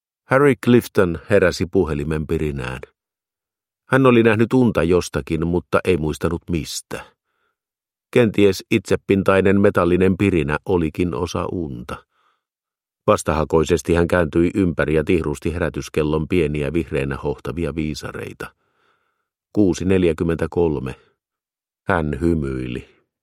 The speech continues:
Vain yhdelle ihmiselle tulisi mieleen soittaa hänelle näin aikaisin aamulla. Hän nosti luurin ja mutisi liioitellun unisella äänellä:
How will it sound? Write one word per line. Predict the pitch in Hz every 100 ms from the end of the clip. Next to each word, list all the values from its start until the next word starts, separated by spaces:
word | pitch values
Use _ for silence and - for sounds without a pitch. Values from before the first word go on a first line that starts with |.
| _ 107
Vain | 104 101 107
yhdelle | 123 107 85 73 73
ihmiselle | 90 80 71 73 73 73
tulisi | 87 80 71
mieleen | 78 82 73 73
soittaa | 87 78 - 71
hänelle | 73 80 76 78
näin | 82 85 76 67
aikaisin | 62 58 60 62 76 76
aamulla. | 73 62 - - - - _ _ _ _ _ _ _ _ _ -
Hän | 120
nosti | 113 107 101
luurin | 107 113 92 90
ja | 87 87
mutisi | 95 82 80 85
liioitellun | 95 87 76 73 76 76 80 76
unisella | - 87 80 71 67 67 -
äänellä: | 78 69 65 64 58